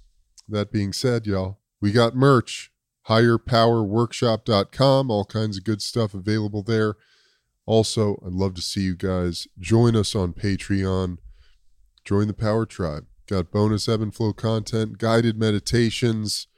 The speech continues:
yoga flows, breathwork routines, training programs, one-on-one coaching. I'm offering the ebb and flow one-on-one coaching there.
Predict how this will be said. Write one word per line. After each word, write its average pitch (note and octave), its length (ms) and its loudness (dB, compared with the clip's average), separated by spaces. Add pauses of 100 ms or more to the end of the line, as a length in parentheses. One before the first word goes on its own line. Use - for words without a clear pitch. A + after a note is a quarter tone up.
(720)
yoga A#2+ 380 4
flows, A2+ 500 0
breathwork B2 640 2
routines, A2+ 920 -2 (480)
training C3 600 2
programs, A2 840 -2
one-on-one B2 720 4
coaching. G#2 580 0
I'm G2+ 140 -4
offering G#2 400 -2
the F#2+ 160 -6
ebb G#2 160 -4
and G2 120 -8
flow G#2 280 -2
one-on-one G2 640 -4
coaching G#2+ 560 -4
there. G2 300 -6